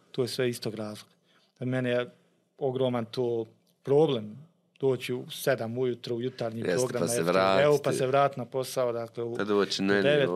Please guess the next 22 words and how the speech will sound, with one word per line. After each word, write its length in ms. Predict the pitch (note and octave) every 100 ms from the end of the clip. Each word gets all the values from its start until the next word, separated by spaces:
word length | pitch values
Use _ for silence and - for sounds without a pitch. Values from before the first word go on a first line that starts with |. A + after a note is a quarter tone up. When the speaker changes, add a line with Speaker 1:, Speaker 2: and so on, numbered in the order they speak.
| B2
Speaker 2:
ovdje. 0 | B2+ B2+ B2
Speaker 1:
onda 60 |
u, 140 | B2+ B2+ - _ _ -
odmah 260 | C3+ B2 A#2+
poslije 240 | A#2 C3
nastave 580 | C3+ C3 B2 B2 A#2 A#2 - - - -
doći 380 | C#3 C3 -
ovdje, 260 | B2+ C#3+ C3+
dakle, 340 | A#2+ A#2+ A2+ G#2+
Speaker 2:
Još 220 | G2+ F#2+
sad 200 | - G#2
Speaker 1:
puno 180 | E3 G#2+
bi 40 |
Speaker 2:
snijeg 140 | G#2+ F2+
Speaker 1:
mi, 140 | -
Speaker 2:
pao, 280 | - G2+ F2
valja 340 | F2 F2 D#2 D2+
nazad. 240 | F2 E2+
Speaker 1:
puno 320 | G3+ A3 G3
bi 140 | D3+ D3+
mi 140 | C#3+
bilo 360 | D3 D#3+ D3